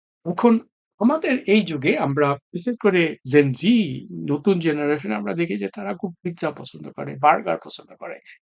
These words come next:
তারা ফাস্ট ফুড খেতে পছন্দ করে। তো আমরা যেটা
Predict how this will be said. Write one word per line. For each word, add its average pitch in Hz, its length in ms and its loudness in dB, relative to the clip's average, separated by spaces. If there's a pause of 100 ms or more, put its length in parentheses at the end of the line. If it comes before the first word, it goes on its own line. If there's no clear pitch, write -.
(220)
তারা 185 240 10
ফাস্ট 170 280 8
ফুড 156 200 -4
খেতে 135 220 -2
পছন্দ - 320 -12
করে। 170 160 -6 (560)
তো 208 260 8 (200)
আমরা 302 340 4
যেটা 175 320 0